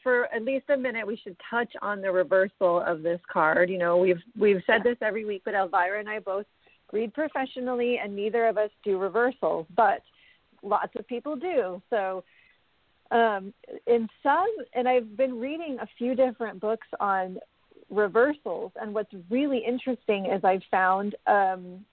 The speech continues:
Speaker 1: a really thick line in the sand that there are some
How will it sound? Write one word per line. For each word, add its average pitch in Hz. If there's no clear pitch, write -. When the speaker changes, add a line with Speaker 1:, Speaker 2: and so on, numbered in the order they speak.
Speaker 1:
a 233
really 214
thick 240
line 208
in 214
the 233
sand 214
that 208
there 208
are 208
some 233